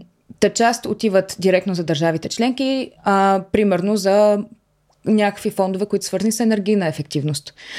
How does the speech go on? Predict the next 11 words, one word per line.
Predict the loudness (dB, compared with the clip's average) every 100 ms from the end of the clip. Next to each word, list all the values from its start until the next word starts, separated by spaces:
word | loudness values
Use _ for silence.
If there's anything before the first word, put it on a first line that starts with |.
| -12 -4
и | -2
подпомагат, | -2 -2 2 2 4 2 -2 -2
а, | -2
това | 0 2 0 0
реално | 2 4 2 0 -2
да | -2 -2
се | 0
намали | 0 2 0 0
потреблението | -2 -2 -2 2 2 0 -4 -4
на | -2
енергия. | -2 -4 -6 -10